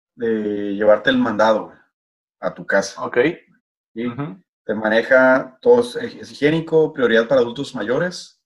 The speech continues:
Speaker 1: y te acepta efectivo y transferencias. Y se maneja por teléfono, WhatsApp, es el seis cuatro seis, dos cuarenta y cinco,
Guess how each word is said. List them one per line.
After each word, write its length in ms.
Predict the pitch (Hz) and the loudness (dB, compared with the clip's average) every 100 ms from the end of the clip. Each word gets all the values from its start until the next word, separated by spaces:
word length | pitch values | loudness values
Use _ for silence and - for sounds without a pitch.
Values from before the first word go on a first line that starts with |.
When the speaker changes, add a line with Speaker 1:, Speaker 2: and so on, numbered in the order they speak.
| _ _ | _ _
Speaker 1:
y 120 | 113 | -10
te 60 | - | -8
acepta 260 | 113 - | -10 -6
efectivo 440 | 120 110 - 120 123 | -6 -6 -10 -10 -8
y 60 | |
transferencias. 840 | 117 104 - 104 151 196 208 - _ _ _ _ _ _ _ | -4 -6 -6 -4 -4 -6 -12 -18 _ _ _ _ _ _ _
Y 320 | 131 151 160 | -6 -6 -8
se 140 | 156 | -6
maneja 840 | 131 123 127 143 143 143 143 - _ | -4 -2 -2 0 0 0 -4 -8 _
por 340 | 165 160 160 | 0 2 2
teléfono, 520 | - - 160 233 226 _ | 0 -2 0 -4 -10 _
WhatsApp, 420 | 110 117 175 - _ _ _ _ | -4 -2 -2 -6 _ _ _ _
es 180 | - 139 | -8 -6
el 120 | 127 | -6
seis 320 | - 143 147 | -4 -4 -6
cuatro 260 | - 139 139 | -2 -4 -2
seis, 460 | - 165 185 170 - | -4 -4 -4 -12 -6
dos 220 | 143 143 | -4 -4
cuarenta 360 | 151 143 127 107 | -2 -2 -2 -8
y 80 | |
cinco, 560 | 104 160 180 185 190 _ | -8 -10 -10 -12 -14 _